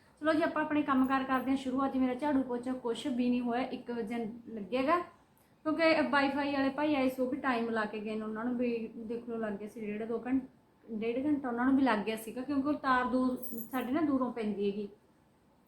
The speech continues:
ਆ ਮਤਲਬ ਕਿ ਰੋਡ ਤੋਂ ਤਾਰ ਪਾ ਕੇ ਲੈ ਕੇ ਆਏ ਸੀਗੇ। ਬਾਕੀ ਫਿਰ ਤੁਹਾਨੂੰ ਪਤਾ ਹੀ ਹੈ, ਸੈਟਿੰਗ ਵਗੈਰਾ ਕਰਨ ਦੇ ਟਾਈਮ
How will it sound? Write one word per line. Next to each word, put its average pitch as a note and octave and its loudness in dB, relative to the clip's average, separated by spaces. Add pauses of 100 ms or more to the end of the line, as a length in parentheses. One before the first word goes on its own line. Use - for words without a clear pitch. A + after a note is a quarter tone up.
(320)
ਆ A3+ -4
ਮਤਲਬ A#3 -4
ਕਿ C4 0
ਰੋਡ A#3+ 4
ਤੋਂ A#3+ -8
ਤਾਰ G#3+ 0
ਪਾ G#3 -6
ਕੇ A3+ -12
ਲੈ A3+ -4
ਕੇ A#3+ -6
ਆਏ A#3 0
ਸੀਗੇ। C4+ -2 (920)
ਬਾਕੀ B3+ -2
ਫਿਰ B3 0
ਤੁਹਾਨੂੰ B3 -2
ਪਤਾ A#3+ -4
ਹੀ B3 0
ਹੈ, B3 0
ਸੈਟਿੰਗ A#3 -4
ਵਗੈਰਾ A3 -4
ਕਰਨ A3 -4
ਦੇ A3 -4
ਟਾਈਮ G3 -8